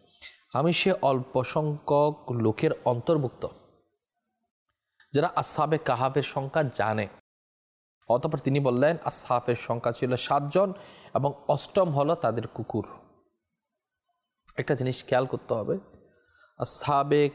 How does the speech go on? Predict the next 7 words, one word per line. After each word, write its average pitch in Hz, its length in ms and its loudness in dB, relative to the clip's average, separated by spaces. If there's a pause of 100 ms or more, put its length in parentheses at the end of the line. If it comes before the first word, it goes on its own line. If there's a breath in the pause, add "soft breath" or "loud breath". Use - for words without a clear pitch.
কাহাফের 131 840 2
যে 117 140 0 (100)
কুকুর, 131 560 2 (220)
ওই 123 120 0
সমস্ত 135 420 -4
নেককার 127 800 0
বান্দাদেরকে, 117 1040 0